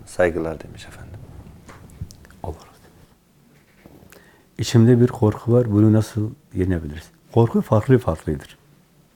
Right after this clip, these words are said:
Speaker 2: Mutlaka o korkuya biz müsaade etmişiz. Bazen de elimizde olmadan olmuş olabilir. Ama korkuyu doğru kullanmak gerekir. Allah bize hangi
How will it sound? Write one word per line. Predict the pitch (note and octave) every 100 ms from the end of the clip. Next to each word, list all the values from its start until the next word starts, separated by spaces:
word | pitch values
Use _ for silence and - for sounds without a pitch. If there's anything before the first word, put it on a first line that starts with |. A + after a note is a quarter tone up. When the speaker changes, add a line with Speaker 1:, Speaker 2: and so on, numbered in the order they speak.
| _ _ _ - _
Speaker 2:
Mutlaka | C3 E3+ B2+ G2+ A2+ A#2 B2+ -
o | D3+ D3
korkuya | G#2 G2 - G#2 B2+ C#3+ _ _ _ _ _ C3
biz | D#3 -
müsaade | G#2+ A#2 A2+ A#2
etmişiz. | E2 G2 F2+ D3 - _ A2
Bazen | C#3 C#3+ A2
de | C3+ A2
elimizde | A2+ A2 A2+
olmadan | C3 C#3 G#2+ F2 D#2 - _ _ _ _ _ _ _ -
olmuş | F#2+ F#2 -
olabilir. | F#2 F#2 F2+ G#2 F#3+ - _ _ _ _ _ _ - - _ _ _ _ _ - - - - - - - - _ _ - - - - -
Ama | C3+ E3 -
korkuyu | A2+ A2 C#3 F3 B2
doğru | B2 E3+
kullanmak | - A2 A2 A2+ -
gerekir. | F2 E2 - E2 _ _ - - - -
Allah | A#2 D3+ D3 A2+
bize | G#2 G#2+
hangi | A2 C#3 D3+ A2 E2+